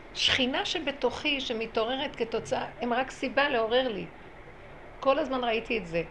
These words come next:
ויש לי הכלה חדשה, היא כל כך, השם שלח אותה ללמד אותי את הדבר הזה, היא מאוד מאוד רגישה, יש לה כמו, היא,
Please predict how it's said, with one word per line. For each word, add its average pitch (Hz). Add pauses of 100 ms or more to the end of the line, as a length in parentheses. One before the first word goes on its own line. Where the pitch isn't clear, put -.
(500)
ויש 185
לי 254 (120)
הכלה 202
חדשה, 262 (120)
היא -
כל 208
כך, - (360)
השם 302
שלח 349
אותה -
ללמד 262
אותי 302
את 269
הדבר 233
הזה, 240
היא 233
מאוד 269
מאוד 427
רגישה, 311
יש 269
לה 359
כמו, 311 (1600)
היא, 226